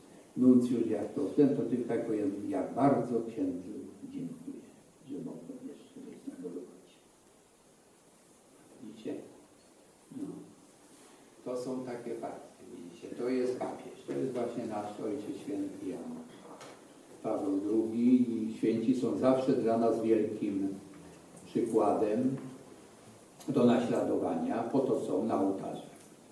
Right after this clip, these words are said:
Święci mamy być wszyscy. Nie wszyscy możemy mieć tą,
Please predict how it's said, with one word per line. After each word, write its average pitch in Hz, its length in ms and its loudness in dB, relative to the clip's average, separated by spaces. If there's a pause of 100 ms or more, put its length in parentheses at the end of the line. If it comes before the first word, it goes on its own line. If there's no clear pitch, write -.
(120)
Święci 117 340 4
mamy 104 240 2
być - 200 -2
wszyscy. - 400 -6 (360)
Nie 135 200 6
wszyscy - 360 0
możemy 110 420 2
mieć 95 160 -2
tą, - 240 0